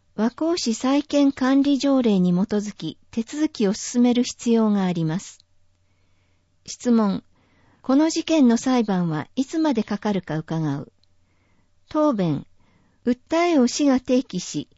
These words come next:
一年以上かかる予想です。議案第十二号、和光市立学校体育施設設備使用料条例を定めることについて。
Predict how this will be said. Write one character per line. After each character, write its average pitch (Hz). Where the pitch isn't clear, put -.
一 285
年 339
以 320
上 214
か 208
か 240
る 208
予 170
想 170
で 160
す。 -
議 262
案 311
第 285
十 240
二 247
号、 160
和 220
光 349
市 -
立 254
学 -
校 320
体 302
育 -
施 -
設 -
設 -
備 302
使 285
用 294
料 262
条 254
例 175
を 143
定 233
め 269
る 214
こ 170
と 190
に 160
つ -
い 147
て。 -